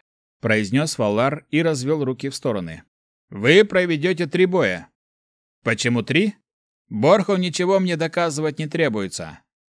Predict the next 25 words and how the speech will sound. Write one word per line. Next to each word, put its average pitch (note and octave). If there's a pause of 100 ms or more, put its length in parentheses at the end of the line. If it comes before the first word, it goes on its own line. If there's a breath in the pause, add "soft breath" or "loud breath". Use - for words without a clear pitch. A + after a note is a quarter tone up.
(300)
«Нет, A#2
так B2
не C#3+
пойдет», D#3 (240)
не A#2
согласился A2+
Борх. G2+ (340)
«Все, B2
значит, A2+
все». D#3 (640)
Валар A2
бросил C3+
на C3
него C3
раздраженный A#2+
взгляд, A2+ (240)
а A#2+
потом C#3
усмехнулся. B2 (840)
«Неужели A#2+
тебе E3
так D#3
не D#3
терпится D3
подраться?» C3+